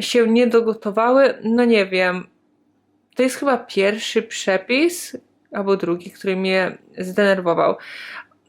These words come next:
Wiecie, że ja lubię Thermomix bardzo, ale chciałam coś szybkiego, jednak wydaje mi się, że testować przepisy z Thermomixa <laughs> powinnam w dni wolne, kiedy mam troszeczkę więcej czasu,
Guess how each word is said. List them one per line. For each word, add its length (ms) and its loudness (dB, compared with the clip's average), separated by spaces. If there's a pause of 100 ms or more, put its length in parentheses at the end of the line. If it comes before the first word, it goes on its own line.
(180)
Wiecie, 320 0
że 120 -6
ja 120 2
lubię 240 0
Thermomix 560 -12
bardzo, 600 -6 (160)
ale 540 2
chciałam 340 0
coś 160 -8
szybkiego, 1080 2 (600)
jednak 680 0 (880)
wydaje 420 2
mi 80 -4
się, 100 -2
że 100 -2
testować 600 -2
przepisy 440 -4
z 80 -12
Thermomixa 520 0
<laughs> 40 -18
powinnam 460 0
w 120 -4
dni 280 4
wolne, 460 0
kiedy 220 0
mam 160 0
troszeczkę 460 -2
więcej 320 -4
czasu, 420 2